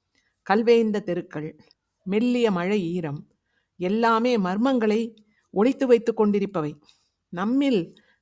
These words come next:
பெரும்பாலானவர்களுக்கு ஆங்கில வாசிப்பே துப்பறியும் கதைகள்,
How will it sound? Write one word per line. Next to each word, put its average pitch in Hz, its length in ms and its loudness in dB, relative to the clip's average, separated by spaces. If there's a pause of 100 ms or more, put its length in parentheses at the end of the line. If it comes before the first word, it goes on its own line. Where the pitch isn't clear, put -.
(140)
பெரும்பாலானவர்களுக்கு 190 1300 -2 (180)
ஆங்கில 233 520 -4
வாசிப்பே 196 680 -4 (280)
துப்பறியும் 226 480 0
கதைகள், 165 580 -6